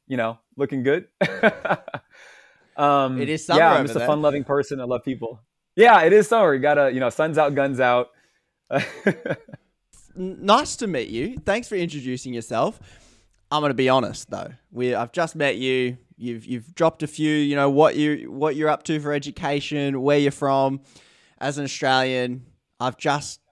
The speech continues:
Speaker 2: I've just been judging you, Paul. I've just, we've just met. I've got some judgments, but instead of holding my judgments and going on my way, I'm gonna be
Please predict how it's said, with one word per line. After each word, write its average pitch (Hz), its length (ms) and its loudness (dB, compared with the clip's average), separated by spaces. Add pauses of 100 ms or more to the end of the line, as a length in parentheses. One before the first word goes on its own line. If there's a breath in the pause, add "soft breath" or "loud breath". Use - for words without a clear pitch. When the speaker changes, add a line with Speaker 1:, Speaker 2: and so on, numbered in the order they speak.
(100)
Speaker 2:
I've 131 160 -18
just - 280 -12
been 131 200 -10
judging 117 440 -12
you, 107 240 -14 (420)
Paul. 113 380 -12
I've 107 160 -16
just, - 440 -10 (520 soft breath)
we've 131 160 -8
just 190 280 -2
met. 127 340 -2
I've 127 160 -8
got 208 240 4
some 180 160 -4
judgments, 127 580 -4
but 127 380 0
instead 175 440 -2
of 180 260 -6 (360)
holding 151 400 -6
my 131 160 -2
judgments 123 420 -8
and 120 80 -14
going 120 240 -6
on 113 80 -8
my 110 120 -6
way, 107 160 -4
I'm 107 140 -6
gonna 226 140 -8
be 214 180 -10